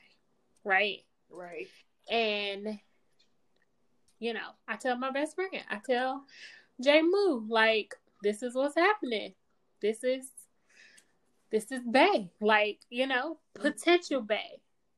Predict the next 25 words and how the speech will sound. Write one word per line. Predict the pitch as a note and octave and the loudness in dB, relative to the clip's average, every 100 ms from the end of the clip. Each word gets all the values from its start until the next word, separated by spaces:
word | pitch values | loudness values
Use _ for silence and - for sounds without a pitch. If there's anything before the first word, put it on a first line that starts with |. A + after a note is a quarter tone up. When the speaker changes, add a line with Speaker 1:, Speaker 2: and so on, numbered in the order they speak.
| - | -8
Speaker 2:
Now, | G#3+ G#3 F#3+ D#3+ - | 2 4 6 4 4
are | F3 | 2
you | A#3 B3+ | 2 -2
giving | B3+ A3+ A3 G3+ | 0 -2 -2 -6
her | A#3+ A3+ G#3 | -2 0 0
step | - - G#3+ G#3+ - | -4 -6 -4 -4 -2
by | F#3+ G3+ G#3 | 0 0 -2
step, | G#3 - A#3+ A#3+ | -6 -6 -4 -4
like, | G#3 F#3 E3+ E3 D3 _ _ _ _ _ - | -4 -2 -2 -4 -10 _ _ _ _ _ -14
Speaker 1:
No. | - G#3+ A3+ G#3 G3+ F#3+ C#4 | -6 -2 2 2 2 2 -2
Speaker 2:
"We, | C#4 - _ _ _ | -6 -12 _ _ _
we're | F3 G#3+ A#3+ B3+ | 6 10 10 8
going | A3 A3 A3 G#3 A3 | 6 10 10 8 2
here | A#3 A3+ G#3+ | -2 0 0
today. | G#3+ G#3 F#3 D3+ - - _ _ _ _ _ | -2 -2 0 -2 -12 -20 _ _ _ _ _
This | F3+ G#3 A#3+ A3 | 2 4 4 2
is | G3+ | 2
what | G#3 A3 | 4 4
happened | G#3+ G3+ - F#3 | -2 -6 -8 -10
when | G3+ F#3+ | -10 -10
we | G3+ G3+ | -12 -10
went." | G3 D3+ A#2+ _ | -6 -8 -10 _
<laughs> | F4 - F#5+ E5 G#4 _ F#4+ - - - _ _ _ B3+ | 4 4 0 -8 -8 _ -2 0 -4 -8 _ _ _ 0
Speaker 1:
Um, | C#4 C#4+ C4+ C4 C4 C#4 _ _ _ _ _ _ _ G3 F3 _ - - | 0 0 -2 -4 -6 -10 _ _ _ _ _ _ _ -20 -20 _ 0 4
Speaker 2:
Um, | A#3 A#3 | 6 4